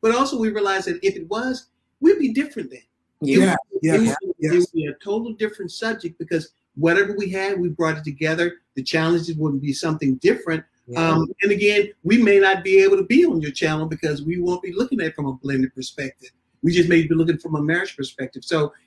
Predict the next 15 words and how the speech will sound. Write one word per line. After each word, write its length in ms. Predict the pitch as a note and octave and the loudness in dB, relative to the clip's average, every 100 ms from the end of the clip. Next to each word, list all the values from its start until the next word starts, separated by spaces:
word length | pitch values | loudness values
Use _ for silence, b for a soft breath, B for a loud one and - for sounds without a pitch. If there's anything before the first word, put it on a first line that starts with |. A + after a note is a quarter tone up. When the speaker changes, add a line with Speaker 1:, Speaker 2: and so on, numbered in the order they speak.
| b | b
Speaker 1:
it 160 | G#3 - | 0 2
covers 400 | C#4+ D4+ B3+ - | 0 0 -2 -2
more 240 | G#3+ A3 | 0 0
gamut 360 | G#3 F#3+ F#3+ E3+ | 0 -4 -4 -2
than 140 | D#3+ | -2
just 260 | D3+ D#3+ - | 0 -4 -4
the 80 | C#3+ | -14
blended, 440 | C#3+ D#3 C#3+ C3 | -8 -4 -2 -2
and 180 | C3+ C#3 | -2 0
we 80 | E3+ | 0
wanna 180 | F3 D#3 | -2 -6
thank 240 | E3+ E3+ | -8 -10
you 60 | D3+ | -14
for 140 | - E3 | -12 -14
that. 160 | C#3 | -14